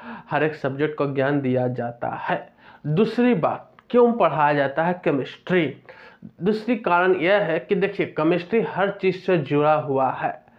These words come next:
हर एक, यदि आप मैकेनिकल इंजीनियर हैं, तो यदि आप मैकेनिकल पार्ट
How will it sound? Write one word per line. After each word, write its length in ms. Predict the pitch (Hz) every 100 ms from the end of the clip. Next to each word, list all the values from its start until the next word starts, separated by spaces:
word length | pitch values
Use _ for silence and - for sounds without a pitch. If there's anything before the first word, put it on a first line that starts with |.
| - - 208 - -
हर 180 | 165
एक, 200 | 202 214 175
यदि 200 | 165 180
आप 200 | 180 160
मैकेनिकल 560 | 151 160 165 160 196
इंजीनियर 540 | 160 170 147 151 156 151
हैं, 200 | 160 190
तो 220 | - 175
यदि 260 | 160 165 180
आप 340 | 135 165 170
मैकेनिकल 580 | 170 160 160 151 151 185
पार्ट 440 | 180 - 151 156